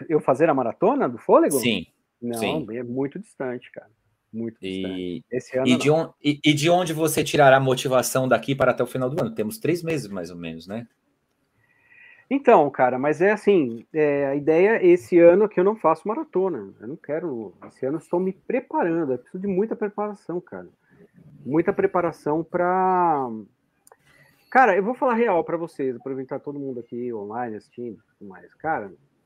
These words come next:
Speaker 1: é, eu, eu, eu não passei, eu passei da fase do destreino. Eu estou mais que destreinado, entendeu? A que-, a questão é que eu vi que cada treino que eu, eu, eu tava fazendo, é, é, eu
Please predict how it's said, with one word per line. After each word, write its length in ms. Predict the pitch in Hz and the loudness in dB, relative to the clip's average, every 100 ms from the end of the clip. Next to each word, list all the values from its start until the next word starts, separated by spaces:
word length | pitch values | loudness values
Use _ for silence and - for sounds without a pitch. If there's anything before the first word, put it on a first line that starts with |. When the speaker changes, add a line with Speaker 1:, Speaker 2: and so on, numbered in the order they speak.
| _ | _
Speaker 1:
é, 760 | 139 127 127 120 113 110 104 98 | -8 -6 -6 -6 -6 -8 -10 -14
eu, 320 | - 165 190 190 | -10 -4 -4 -4
eu, 600 | 165 170 175 165 151 135 - _ _ _ _ | -6 -6 -6 -8 -8 -10 -16 _ _ _ _
eu 100 | 165 | -2
não 120 | 214 | -2
passei, 380 | 233 240 - 202 | -2 -8 -4 -4
eu 60 | 180 | -4
passei 500 | 233 226 - 262 277 | -4 -6 -6 -6 -2
da 140 | 165 | -4
fase 400 | - 147 127 120 | -4 -6 -6 -8
do 180 | 120 117 | -12 -12
destreino. 480 | 113 - 104 95 87 - | -14 -14 -12 -12 -16 -14
Eu 60 | 135 | -14
estou 300 | - 202 220 | -4 -2 -2
mais 400 | 196 208 294 - | -2 -2 -2 -6
que 140 | - | -4
destreinado, 800 | 208 214 - 185 156 135 123 104 | -2 -2 -4 -6 -4 -6 -8 -10
entendeu? 440 | 107 98 104 110 156 214 247 160 - | -16 -16 -12 -8 -4 0 -2 -2 -6
A 60 | 156 | -6
que-, 140 | - - 165 - - - 139 | -6 -10 -12 -14 -6 2 4
a 120 | 160 | 4
questão 360 | 196 214 240 247 | 2 2 4 6
é 120 | 254 | 6
que 160 | - 262 | 4 2
eu 160 | 240 | 2
vi 240 | 175 214 202 | 0 -4 -4
que 120 | 185 | -4
cada 300 | - 226 226 | 0 2 2
treino 340 | - 175 147 - | 0 2 2 0
que 80 | |
eu, 260 | 151 139 139 | -2 -2 -2
eu, 160 | 143 143 | -4 -4
eu 60 | 151 | 0
tava 220 | 156 156 | 2 2
fazendo, 640 | 151 131 180 214 190 123 - | 0 -2 -2 -2 -4 -6 -8
é, 520 | 160 151 156 143 - - _ | -4 -2 -2 -4 -8 -16 _
é, 640 | 151 - 143 131 127 123 120 127 _ _ _ _ | -16 -16 -12 -10 -10 -12 -18 _ _ _ _ _
eu 80 | _ | _